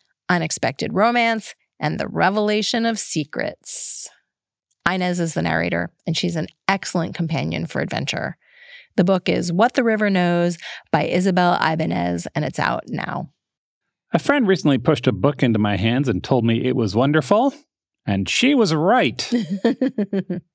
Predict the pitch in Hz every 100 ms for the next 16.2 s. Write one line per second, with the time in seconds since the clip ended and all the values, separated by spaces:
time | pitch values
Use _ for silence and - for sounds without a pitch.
0 | _ - 208 - 196 185 - 151 160 156
1 | 127 135 123 190 214 - - - 190 170
2 | - 156 147 - - 175 165 - - 147
3 | 139 - - 170 - 127 87 - _ _
4 | _ _ _ _ _ 107 95 92 113 117
5 | 95 107 107 107 98 - 110 104 90 95
6 | 98 - - - - - 127 147 127 165
7 | 208 190 120 110 117 147 208 - 117 110
8 | 107 101 - 113 110 - 151 135 - 117
9 | 107 107 98 98 131 117 98 - 113 110
10 | 104 98 - 101 90 104 127 - 117 117
11 | 196 254 185 - 180 160 147 165 175 -
12 | - 131 - 165 143 110 120 175 - -
13 | 113 123 120 117 - 147 135 117 101 -
14 | 113 113 104 98 107 104 110 104 104 110
15 | 110 104 95 101 101 95 - 107 107 95
16 | 101